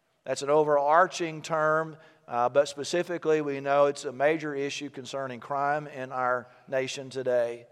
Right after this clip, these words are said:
The whole issue of defunding the police, we've seen the results of that,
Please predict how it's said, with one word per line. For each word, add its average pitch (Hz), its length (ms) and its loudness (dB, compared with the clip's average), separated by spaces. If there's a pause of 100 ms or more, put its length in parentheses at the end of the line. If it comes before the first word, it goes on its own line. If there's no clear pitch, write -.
(380)
The 117 80 -8
whole 151 220 4
issue 156 300 0
of 135 100 -4
defunding 147 520 -4
the 139 80 -2
police, 147 400 -4
we've 127 140 -10
seen 151 260 -8
the 139 100 -6
results 135 500 0
of 123 100 -12
that, 135 420 2